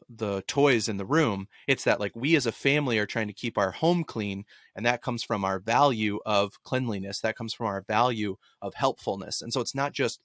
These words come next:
"No, don't do that." It's actually, like, we're aspiring together as a family to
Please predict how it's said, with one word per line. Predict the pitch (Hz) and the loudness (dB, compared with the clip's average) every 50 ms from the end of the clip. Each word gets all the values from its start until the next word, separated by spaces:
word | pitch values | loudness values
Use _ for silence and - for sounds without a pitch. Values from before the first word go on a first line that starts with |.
| _ _ _ _ - - | _ _ _ _ -18 -10
"No, | 117 117 120 127 131 | -2 2 4 4 4
don't | 127 127 123 110 101 - - | 4 4 2 0 0 -2 -4
do | 165 190 185 | -2 0 2
that." | 127 104 101 101 - - | 2 2 2 2 0 -2
It's | 117 - | -4 -2
actually, | 131 127 - - 139 | -2 -2 -2 -2 -2
like, | 110 104 101 - _ _ _ _ _ _ | 0 -2 -2 -2 _ _ _ _ _ _
we're | - 123 139 156 160 120 | -6 -4 -2 -2 0 -2
aspiring | 113 - - - - 117 127 131 123 117 107 101 | -2 -6 -6 -2 2 2 4 4 2 0 -2 -4
together | - 110 - - 113 123 127 123 107 | -8 -10 -4 -2 -2 0 2 0 -2
as | 101 - | -2 -4
a | 104 | -6
family | - - 117 117 120 117 110 104 | -6 -2 -2 -2 -2 -2 -4 -6
to | - - 101 98 | -6 -6 -8 -8